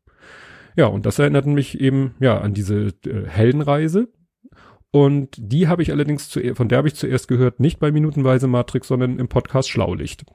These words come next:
Ne, da ging's ja auch mal so, die haben da ja auch mal so Parallelen entdeckt zwischen verschiedenen, äh, bekannten Geschichten,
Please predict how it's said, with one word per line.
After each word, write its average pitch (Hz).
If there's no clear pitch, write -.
Ne, 113
da 113
ging's 101
ja 104
auch 107
mal 110
so, 104
die 110
haben 113
da 107
ja 104
auch 110
mal 107
so 107
Parallelen 110
entdeckt 107
zwischen 110
verschiedenen, 110
äh, 98
bekannten 110
Geschichten, 101